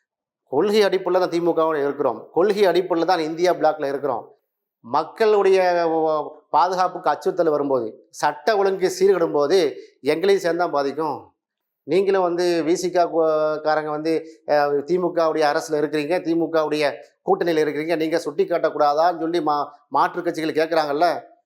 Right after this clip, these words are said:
அப்ப அந்த இடத்துல நாங்களும் பாதிக்கப்படுறோம்ல, அப்ப சொல்லித்தானே ஆகணும். தயவு தாட்சியம் இல்லாம என்ன செய்றோம், சொல்லியிருக்கிறோம். அந்த அடிப்படையில் தான்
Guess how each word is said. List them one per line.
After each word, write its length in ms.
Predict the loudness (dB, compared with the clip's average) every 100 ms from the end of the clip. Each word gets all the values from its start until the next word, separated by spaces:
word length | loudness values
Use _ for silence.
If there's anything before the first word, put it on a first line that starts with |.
| _ _ _
அப்ப 140 | -2 0
அந்த 140 | 0
இடத்துல 280 | 0 0 0
நாங்களும் 480 | 2 0 2 2 2 0
பாதிக்கப்படுறோம்ல, 720 | 0 0 0 0 0 2 2 0
அப்ப 180 | -2 -2
சொல்லித்தானே 360 | 0 2 2
ஆகணும். 360 | 0 0 0 -2 -8 _ _ _ _ _ -2
தயவு 320 | 0 2 2
தாட்சியம் 380 | 4 2 0 -2
இல்லாம 220 | -2 -2
என்ன 100 | -2
செய்றோம், 320 | 0 0 -2 -6 -14
சொல்லியிருக்கிறோம். 580 | -6 0 0 0 -6 -6 _ _ _ _
அந்த 280 | -4 0 2
அடிப்படையில் 500 | 2 0 -2 0 0
தான் 180 | 2 2